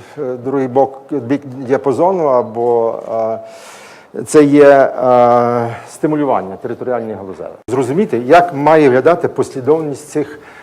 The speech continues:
подій. Е, щоб ми, е, могли зародити, е, в відповідному масштабі, е, і з відповідною швидкістю, е, е, новий бізнес і відродити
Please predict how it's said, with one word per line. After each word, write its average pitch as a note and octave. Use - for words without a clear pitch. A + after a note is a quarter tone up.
подій. B2
Е, G#2
щоб -
ми, C#3
е, B2+
могли C3
зародити, B2
е, A2+
в A2+
відповідному C#3
масштабі, B2
е, A#2+
і C#3
з A2
відповідною C3
швидкістю, C3
е, B2+
е, A2+
новий C#3
бізнес E3+
і C#3+
відродити C#3